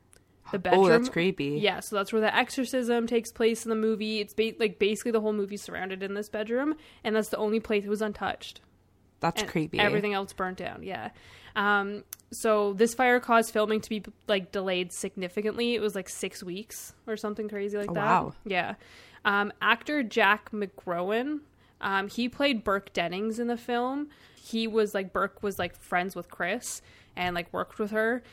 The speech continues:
Speaker 1: Um, Jack had just fil-, like, finished filming The Exorcist,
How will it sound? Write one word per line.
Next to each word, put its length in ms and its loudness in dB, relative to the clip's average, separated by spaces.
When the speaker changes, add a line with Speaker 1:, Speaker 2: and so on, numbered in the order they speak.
Speaker 1:
Um, 440 -6
Jack 360 6
had 560 0
just 380 0
fil-, 340 2
like, 160 -6
finished 380 -6
filming 340 0
The 100 0
Exorcist, 840 -4